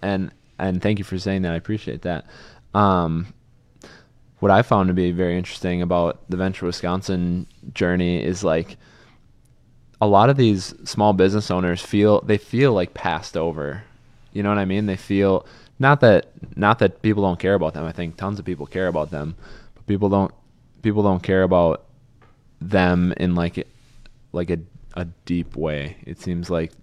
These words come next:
it's just like, "We want you to stay here so that we have this number of,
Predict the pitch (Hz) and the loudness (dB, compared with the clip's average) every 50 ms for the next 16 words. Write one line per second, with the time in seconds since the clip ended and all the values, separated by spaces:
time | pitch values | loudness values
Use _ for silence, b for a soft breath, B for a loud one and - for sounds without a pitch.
0 | _ - 82 - - 85 - - 85 76 76 - - - b b b b 95 95 | _ -14 -12 -10 -10 -10 -8 -6 -6 -6 -8 -10 -14 -20 b b b b 0 0
1 | 95 95 98 - - 95 92 87 - - 90 90 92 92 90 87 - - 90 87 | 2 2 0 0 0 -2 -4 -2 0 0 0 2 2 2 0 0 -2 -2 -2 -2
2 | 82 80 85 87 85 82 80 82 87 82 - 90 85 82 82 80 78 78 78 76 | 0 0 0 0 -2 -2 -2 -4 -6 -4 -4 -4 -4 -2 -2 -2 -2 -2 -4 -4
3 | 78 85 | -8 -12